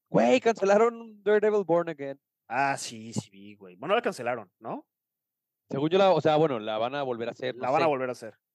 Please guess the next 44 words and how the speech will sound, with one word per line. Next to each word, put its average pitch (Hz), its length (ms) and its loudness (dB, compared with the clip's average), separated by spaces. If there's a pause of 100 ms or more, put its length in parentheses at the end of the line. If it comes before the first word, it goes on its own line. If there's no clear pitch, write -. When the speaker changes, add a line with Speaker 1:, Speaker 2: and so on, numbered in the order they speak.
(280)
Speaker 1:
Sí, 147 120 2
la, 131 180 4
la, 127 240 2
la 85 300 -6
eliminaron. 135 680 -2 (1040)
Speaker 2:
Y 127 80 -8
espero 160 320 -6
que 135 180 -4
el 127 120 -8
que 127 100 -10
la 123 80 -4
haya 143 120 -2
eliminado 139 360 -4
haya 139 140 -2
sido 131 260 -10
porque, 131 200 -8
o 143 60 -2
sea, 143 120 -2
que 143 80 -2
el 139 120 -4
que 131 140 -6
quitaron 160 420 0
fue 147 200 2
al 147 120 2
que 135 120 -4
no 123 120 -8
sabía 131 420 0 (200)
y 135 80 -12
pusieron 139 320 -2
uno 131 140 -2
que 123 120 -4
sí 156 220 0
y 147 60 -6
no 120 80 -8
al 113 60 -6
revés. 107 320 -10 (1600)
Speaker 1:
<laughs> - 320 2
La 127 40 4
van 123 100 4
a - 20 0
hacer 135 160 -6
más 131 200 -6
chistosa. - 460 -18
<laughs> - 760 2